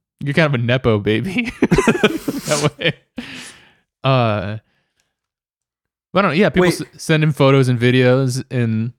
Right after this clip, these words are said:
Speaker 1: they're like, "Yeah, go, go out and take a picture now before the blizzard hits, and then s-, s-, we'll, we'll, s-, we'll check in halfway through," and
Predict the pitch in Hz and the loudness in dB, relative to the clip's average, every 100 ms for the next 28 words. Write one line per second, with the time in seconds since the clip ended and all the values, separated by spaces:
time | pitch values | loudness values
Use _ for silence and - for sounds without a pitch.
0 | - 120 107 135 123 127 165 160 170 165 | -6 -2 -2 -2 -2 2 0 2 0 -2
1 | 143 143 170 156 180 - 143 143 156 143 | -8 -4 -2 0 -2 0 0 2 2 2
2 | 151 139 131 143 143 143 143 135 127 123 | 0 0 2 2 4 4 4 2 -2 -2
3 | - 135 - - 139 135 135 139 127 - | -6 -10 -12 -6 -4 -4 -4 -8 -8 -8
4 | 139 - 139 135 139 135 127 - 135 135 | -8 -4 -4 -2 -4 -4 -6 -10 -8 -6
5 | 139 131 - 135 135 135 104 107 | -4 -6 -2 -2 -2 -2 -4 -6